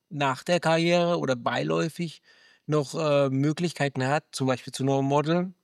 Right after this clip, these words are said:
Ähm, warum nicht? Da, das ist das Be-, also man hat ja auch schon in der Vorbereitung,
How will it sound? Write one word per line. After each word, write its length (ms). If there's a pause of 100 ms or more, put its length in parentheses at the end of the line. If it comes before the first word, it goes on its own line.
(1040)
Ähm, 520 (880)
warum 400
nicht? 340 (640)
Da, 220 (420)
das 200
ist 180
das 100
Be-, 200
also 240 (300)
man 140
hat 180
ja 120
auch 60
schon 160
in 60
der 120
Vorbereitung, 720